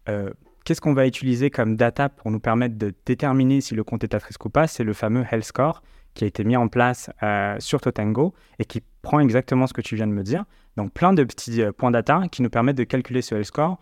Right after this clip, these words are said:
Ça va être du, est-ce que tu as payé ta facture ou pas ? Ça va être, est-ce que tu t'es, justement, l'adoption, est-ce que tu utilises la solution Aircall ou pas ? Ça va être le nombre d'appels que, entrants et sortants que tu fais et son évolution dans le temps pour savoir si tu continues à utiliser la solution de la même façon.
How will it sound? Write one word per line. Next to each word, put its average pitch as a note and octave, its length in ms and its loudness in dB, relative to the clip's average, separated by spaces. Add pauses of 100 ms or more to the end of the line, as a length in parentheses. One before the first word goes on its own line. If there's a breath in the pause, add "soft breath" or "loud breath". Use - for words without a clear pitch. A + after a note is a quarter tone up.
(200 soft breath)
Ça - 220 0
va A#2 80 2
être C3 320 0
du, A#2+ 340 0
est-ce A2+ 220 -2
que - 80 0
tu - 120 -2
as G#2+ 60 2
payé A#2 240 0
ta A2 120 -2
facture A2 340 -6
ou G2+ 60 -4
pas ? G#3 160 -2 (520 soft breath)
Ça - 180 0
va A2+ 120 4
être, B2 160 2
est-ce A2+ 100 -6
que C3 140 2
tu - 240 -6
t'es, A#2 340 0
justement, A#2+ 520 0
l'adoption, A2+ 520 -2
est-ce A2+ 80 -6
que - 120 -10
tu - 120 -8
utilises B2 320 -4
la A#2 80 2
solution A2 380 -2
Aircall G2+ 300 -8
ou F#2+ 40 -12
pas ? F#3 200 -6 (420 soft breath)
Ça - 180 0
va A2 80 4
être A#2+ 160 0
le B2 60 2
nombre C#3 200 4
d'appels C3+ 460 4
que, - 220 -8
entrants B2 340 2
et A#2+ 80 4
sortants B2 320 -2
que - 60 -12
tu - 160 -8
fais C#3 220 2
et A2+ 40 0
son G#2+ 240 -2
évolution B2 580 0
dans A#2 120 2
le G#2+ 80 -2
temps A3+ 180 -2
pour - 220 -18
savoir A#2 340 2
si - 140 -10
tu - 100 -12
continues A#2+ 400 0
à B2 60 2
utiliser A2+ 300 -2
la G#2+ 80 0
solution A2 340 -4
de - 20 0
la G#2 80 0
même G#2 140 0
façon. A2+ 340 -8